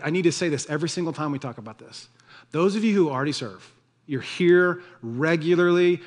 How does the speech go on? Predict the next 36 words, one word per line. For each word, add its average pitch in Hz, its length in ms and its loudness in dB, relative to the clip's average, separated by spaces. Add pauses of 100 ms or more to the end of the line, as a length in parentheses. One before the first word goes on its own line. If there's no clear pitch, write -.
you've 135 180 -6
found 160 580 -2
your 175 140 2
part, 165 440 -2
you're 143 140 -2
doing 147 400 -2
your 143 120 -2
part. - 340 -12 (1600)
Thank 110 280 -8
you. 98 100 -20 (1500)
We 180 480 2
could 143 300 -2
not 156 520 0
do 135 180 -2
this. - 480 -14
We 160 220 4
are 120 80 -4
so 160 420 -2
volunteer 143 640 -2
intensive 113 500 -12
as 113 120 -14
a 107 80 -14
church. - 360 -16 (360)
We 139 120 2
would 147 160 0
not 135 460 -2
be 156 120 0
able 165 140 0
to 165 80 0
do 151 160 0
what 156 120 -2
we're 147 80 -2
doing 139 240 -2
as 127 100 -4
a 120 60 -10
church - 440 -12